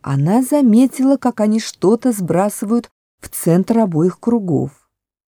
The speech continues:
Порой ей казалось, что они отрезают длинные пряди своих волос. В другой раз это выглядело, словно они отламывают кусочки пальцев. Но если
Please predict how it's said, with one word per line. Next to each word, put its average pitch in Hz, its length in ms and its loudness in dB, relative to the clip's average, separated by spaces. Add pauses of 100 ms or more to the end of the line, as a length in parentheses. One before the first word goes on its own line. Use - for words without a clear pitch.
(420)
Порой 147 300 -2
ей 147 180 2
казалось, 151 640 -2 (260)
что - 240 -6
они 143 220 4
отрезают 156 640 0
длинные 180 440 0
пряди 190 340 -2
своих 226 440 -2
волос. 311 520 -4 (540)
В 147 80 -2
другой 151 600 0
раз 160 360 -4 (400)
это 151 260 -2
выглядело, 208 640 2
словно 160 640 -2
они 143 680 0 (320)
отламывают 165 920 -2
кусочки - 580 -4
пальцев. 220 580 -4 (840)
Но 170 120 4
если 180 420 2